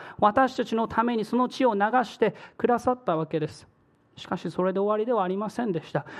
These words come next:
彼は死んでそのままではなく、死に勝利して、三日目に墓から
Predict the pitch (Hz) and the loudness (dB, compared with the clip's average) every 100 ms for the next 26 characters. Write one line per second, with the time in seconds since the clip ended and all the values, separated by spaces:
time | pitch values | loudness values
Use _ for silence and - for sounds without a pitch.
0 | - 214 196 185 165 208 202 196 185 208 | 2 4 6 4 0 0 0 0 -2 -2
1 | 214 214 220 226 214 226 208 190 185 185 | 0 0 0 2 2 2 2 2 0 2
2 | 214 156 - - 214 202 170 - 233 214 | 2 2 -2 -4 0 2 0 0 0 2
3 | 180 - - 185 - - 180 175 175 180 | -2 -4 -2 -2 -2 -6 -2 -2 0 0
4 | 185 160 147 - - 160 170 - 156 156 | 2 0 -2 -8 -2 0 0 0 -4 -6